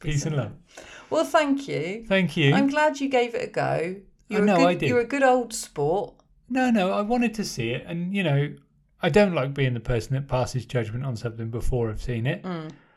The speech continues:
Speaker 1: Unfortunately, on this occasion, I was correct.
Speaker 2: Well, I reckon you'll probably be up for Greta Gerwig's, uh, next film that's listed on I M D B.
Speaker 1: What's that?
Speaker 2: In production.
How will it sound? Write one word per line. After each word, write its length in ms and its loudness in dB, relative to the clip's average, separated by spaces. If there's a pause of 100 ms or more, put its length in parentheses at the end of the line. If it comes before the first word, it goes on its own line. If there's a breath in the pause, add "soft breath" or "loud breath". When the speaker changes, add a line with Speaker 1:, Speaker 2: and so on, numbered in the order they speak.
(140)
Speaker 1:
Unfortunately, 480 0
on 60 -2
this 140 -4
occasion, 340 -4
I 40 -6
was 100 -8
correct. 460 -12 (640 soft breath)
Speaker 2:
Well, 120 0
I 120 -2
reckon 280 -4
you'll 120 -2
probably 240 -4
be 140 0
up 140 -2
for 100 -14
Greta 280 -6
Gerwig's, 560 -6
uh, 340 -6
next 300 -10
film 300 -8
that's 200 -12
listed 300 -14
on 60 -10
I 160 -10
M 80 -10
D 100 -12
B. 300 -12 (200)
Speaker 1:
What's 240 0
that? 220 -4 (220)
Speaker 2:
In 120 -10
production. 600 -12